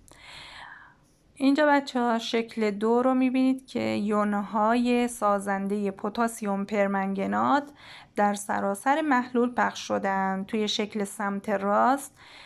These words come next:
تازه داره این رو، ام، پرمنگنات رو توی آب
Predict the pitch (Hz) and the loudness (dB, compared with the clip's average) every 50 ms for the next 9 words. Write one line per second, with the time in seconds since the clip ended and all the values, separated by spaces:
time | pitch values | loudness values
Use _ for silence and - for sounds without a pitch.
0 | - - _ _ _ - - 214 208 208 208 208 220 226 214 202 202 202 202 - | -20 -20 _ _ _ 0 4 4 4 4 2 0 0 0 0 0 0 -2 0 0
1 | 202 202 196 202 202 202 208 208 202 202 - 196 202 - - - - - - - | 2 2 2 2 0 0 -2 -2 -2 -2 -2 -4 -4 -8 -14 -20 -20 -20 -20 -18
2 | - - - 208 202 202 202 202 202 - 220 208 208 202 196 196 202 196 196 202 | -8 -4 -4 -2 -2 -2 -2 -2 -2 -2 -2 0 0 0 0 0 0 -2 -2 0
3 | 208 214 214 - - 196 190 190 - - 214 202 196 196 190 - - 208 196 190 | 0 -2 -2 -4 -6 -6 -6 -6 -4 -4 -2 0 0 0 0 0 2 2 2 0
4 | 196 - | -2 -6